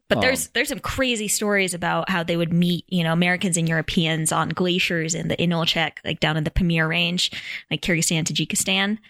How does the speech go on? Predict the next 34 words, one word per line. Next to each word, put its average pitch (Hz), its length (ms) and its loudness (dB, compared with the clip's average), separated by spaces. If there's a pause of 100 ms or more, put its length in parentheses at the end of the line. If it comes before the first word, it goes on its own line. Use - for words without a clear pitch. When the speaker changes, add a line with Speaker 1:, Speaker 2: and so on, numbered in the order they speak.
(440)
Speaker 1:
And 160 160 2
so 175 120 2
the 170 120 0
Russians, 208 880 0
you 185 100 0
know, 156 200 0
everyone 196 320 0
knows 311 160 2
this, 220 120 -2
but, - 160 -4
like, 180 180 -2
yeah, 302 160 2
the 180 120 -6
physicists - 720 0 (320)
worked 196 320 0
for 180 160 -2
the 165 80 0
space - 280 0
program, 165 600 -4 (120)
and 175 220 -2
they 196 80 0
would 190 80 0
just, 175 160 -2
like, - 180 -2
s-, - 240 0 (340)
pilfer 208 400 2
titanium, 196 760 0 (400)
make 185 180 2
all 185 140 0
this 170 160 -2
titanium 190 540 0
and 156 160 2
metal. 160 460 -4 (440)
And 165 480 0